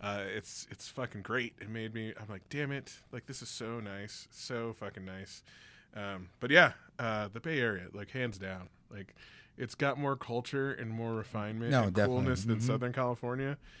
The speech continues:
Speaker 1: And, you know, I love Portland. I probably like Seattle more than Portland 'cause Seattle's, I feel like, more like San Francisco, but,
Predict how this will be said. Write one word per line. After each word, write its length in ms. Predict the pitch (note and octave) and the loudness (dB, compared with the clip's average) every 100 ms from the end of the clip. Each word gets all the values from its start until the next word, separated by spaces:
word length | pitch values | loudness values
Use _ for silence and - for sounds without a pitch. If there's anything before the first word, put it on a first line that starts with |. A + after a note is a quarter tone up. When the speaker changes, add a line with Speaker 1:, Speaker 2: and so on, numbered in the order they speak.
| - - - | -20 -14 2
Speaker 1:
And, 260 | D3 D#3 | 6 6
you 100 | D#3+ | 6
know, 100 | E3+ | 6
I 120 | D#3 D#3+ | 6 8
love 480 | E3 F3 - - - - | 6 6 2 -12 -20 -4
Portland. 560 | - D#3 C#3+ D3+ D3+ D3+ - | 4 4 6 4 2 0 -6
I 40 | |
probably 260 | C3 D3+ D3 | 4 8 8
like 200 | D3 C3 | 8 4
Seattle 400 | - A2+ A#2+ A#2+ | 4 4 4 2
more 180 | A#2+ A#2+ | 2 0
than 140 | A2+ | -2
Portland 400 | G2+ A2 A#2 A2+ | -2 -4 -2 -4
'cause 100 | G#2 | -4
Seattle's, 440 | - G#2+ G#2 G2 - - - - - G2 | -4 0 0 -2 -8 -20 -20 -20 -14 -8
I 60 | |
feel 140 | F#2+ A2+ | -2 0
like, 200 | G#2 G2+ - - | 0 -2 -8 -10
more 320 | G#2 G#2+ G#2+ | -4 -2 0
like 340 | G#2 G#2 G#2+ | 0 0 -2
San 220 | - A2+ G2+ | -2 -2 -2
Francisco, 580 | G2+ - G#2 - A#2+ A#2 | -6 -8 -8 -4 -4 -2
but, 220 | G2 | -6